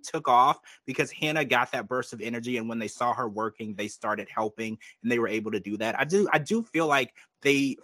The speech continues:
feed off of each other. It would be difficult for them to just break off into three separate people cold turkey. So I do feel like they are gonna need to do something together,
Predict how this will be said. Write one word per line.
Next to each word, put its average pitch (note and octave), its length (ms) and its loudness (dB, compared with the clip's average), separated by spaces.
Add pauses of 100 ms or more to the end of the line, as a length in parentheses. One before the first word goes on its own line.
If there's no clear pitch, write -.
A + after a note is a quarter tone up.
feed D3+ 180 2
off C3+ 240 4
of C3 100 -6
each B2+ 160 -6
other. A#2 320 0 (120)
It B2 40 -6
would B2+ 140 -2
be B2 140 -2
difficult A#2 580 -2
for A2+ 80 -4
them A2 200 -4
to A2+ 120 -6
just G#2 260 -10
break A2+ 220 -2
off G#2+ 220 2
into G#2+ 160 -8
three G#2+ 240 -8
separate - 420 -6
people A2 400 -6
cold G#2 240 -2
turkey. B2 460 -6 (260)
So C3 140 4
I B2 40 6
do C#3 220 2
feel C#3 240 0
like A#2 240 0 (200)
they B2 180 2
are B2 180 6
gonna C3 240 0
need A2+ 280 -2
to A#2 60 -8
do A#2 240 -4
something G#2+ 440 -6
together, G#2+ 720 -4